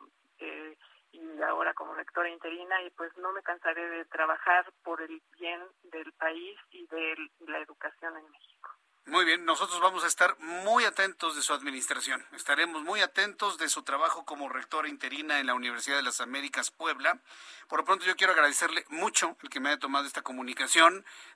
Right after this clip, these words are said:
Speaker 2: tener este contacto con el público, inclusive con padres de familia, de muchachos de esta universidad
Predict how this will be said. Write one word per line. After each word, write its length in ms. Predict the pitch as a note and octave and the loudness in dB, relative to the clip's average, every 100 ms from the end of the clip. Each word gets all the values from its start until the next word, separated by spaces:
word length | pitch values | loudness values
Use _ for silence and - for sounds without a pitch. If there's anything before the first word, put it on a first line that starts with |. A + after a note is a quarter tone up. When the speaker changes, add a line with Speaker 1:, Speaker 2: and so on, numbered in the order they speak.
| - | -4
Speaker 2:
tener 320 | C3 C#3+ D3 | 0 4 2
este 220 | C#3+ D3 | 2 -2
contacto 500 | C3+ C3 A#2+ C#3+ - | -4 0 2 2 0
con 160 | - B2+ | -4 -4
el 100 | A#2+ | -8
público, 400 | D3+ D#3+ E3 E3 | -8 -6 -6 -6
inclusive 340 | C3+ B2+ B3 | -6 -2 0
con 200 | - C3 | 0 -2
padres 400 | - D#3 D#3 D3+ | 6 8 8 0
de 100 | C3 | -4
familia, 580 | C3 B2 D3 D#3 D#3+ D#3 | -4 -4 -4 0 2 2
de 120 | C#3+ | 0
muchachos 500 | B2 - D3+ - C#3+ | -6 -2 0 0 -4
de 120 | C3+ | -4
esta 160 | C#3+ D#3 | -4 -4
universidad 640 | C3+ A#2+ - B2 C3 C#3+ | -4 -6 -6 -2 -2 -2